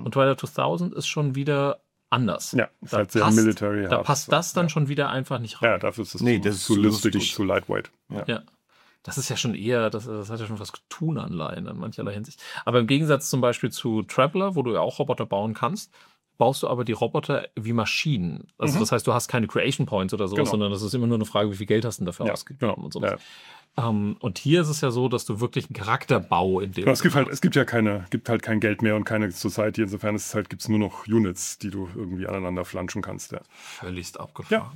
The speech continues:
Speaker 2: also es ist, wie gesagt, es ist, es, es liest sich gut, es war echt okay. Also ich hatte, hatte am Anfang, dachte ich so, äh, ähm, und, äh,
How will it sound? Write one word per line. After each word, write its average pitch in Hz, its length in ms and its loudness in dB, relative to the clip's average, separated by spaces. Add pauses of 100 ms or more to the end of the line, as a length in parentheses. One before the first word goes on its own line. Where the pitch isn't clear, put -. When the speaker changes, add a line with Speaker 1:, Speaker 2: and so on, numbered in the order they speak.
Speaker 2:
also 165 260 6
es 180 120 2
ist, 185 120 2
wie 208 60 6
gesagt, 175 200 6
es 135 100 2
ist, 147 160 0
es, 156 100 0
es 165 180 0
liest 214 200 6
sich - 140 -2
gut, 202 120 2
es - 80 -6
war 170 120 4
echt 175 120 0
okay. 190 260 0
Also 143 120 -2
ich 117 80 -4
hatte, 135 260 0
hatte 131 160 -2
am 123 80 -2
Anfang, 139 240 -2
dachte 131 140 -4
ich - 60 -12
so, 110 360 -6
äh, 95 260 -2 (640)
ähm, 131 340 2 (260)
und, 131 440 0
äh, - 140 -20